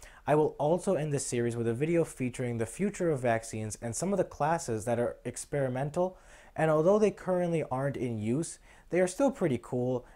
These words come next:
and good to know in case they ever become a reality in the future. With that being said, let's jump into our first class, live attenuated. These vaccines are the easiest ones to produce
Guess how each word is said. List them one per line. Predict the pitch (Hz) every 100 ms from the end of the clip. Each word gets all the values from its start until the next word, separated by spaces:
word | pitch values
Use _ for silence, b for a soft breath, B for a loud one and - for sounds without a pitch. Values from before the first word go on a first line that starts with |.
| B
and | 139 139
good | 190
to | -
know | 143 131 127
in | - 127
case | - 131 -
they | 127
ever | 131 139
become | 139 127 123
a | 117
reality | 110 107 110 113
in |
the | 110
future. | - 98 - 90 - - B B B B
With | 131
that | 139 143 147
being | 190 180
said, | - 127 117 - - b b
let's | 120 - 123
jump | 120 143 147
into | 127 120 113
our | 101
first | - 117 -
class, | 107 95 92 - _ - -
live | 98 110 113
attenuated. | 123 110 98 95 92 92 101 _ _ _ _ _ b b b b b b b
These | 185 202
vaccines | 214 220 - 139 131 127 -
are | 127
the | 123 117 151
easiest | 180 180 180
ones | 160 151 -
to | 151
produce | 131 107 110 -